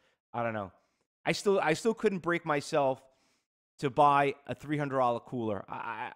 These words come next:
I, I don't know. I just don't see it. It's a great concept. Now it looks like everyone's coming out. But you all know I will go out and spend a hundred dollars on a milkshake at Serendipity. <laughs> All right? You know I would do that.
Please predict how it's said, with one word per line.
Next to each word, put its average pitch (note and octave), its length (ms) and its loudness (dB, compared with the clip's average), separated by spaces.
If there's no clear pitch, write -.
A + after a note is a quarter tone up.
I, B2+ 120 -2
I - 20 -2
don't B2+ 100 -2
know. A#2 60 -2
I A#2 100 0
just A#2 180 -10
don't A#2 200 -4
see B2+ 240 -4
it. G#2+ 60 -2
It's A#2 140 -6
a C3 60 -2
great E3 300 2
concept. D3+ 420 2
Now B2 120 2
it - 20 0
looks C3 120 -4
like B2 100 -4
everyone's B2 280 -2
coming B2 220 -2
out. C3 180 2
But B2+ 160 4
you C#3+ 160 4
all E3 200 6
know D#3 460 6
I A#2 100 4
will C3+ 220 0
go D#3 160 4
out D3 240 6
and A#2+ 80 -8
spend C3+ 180 0
a A#2 60 2
hundred C3 240 0
dollars C3+ 320 6
on C3+ 100 2
a C3 60 -2
milkshake A2 540 -2
at A2 100 0
Serendipity. A2+ 720 -4
<laughs> - 160 -20
All A2 160 -4
right? D#3+ 380 0
You E3 140 0
know C#3 180 -2
I D#3 100 6
would D#3 160 0
do D#3 200 0
that. C3 360 4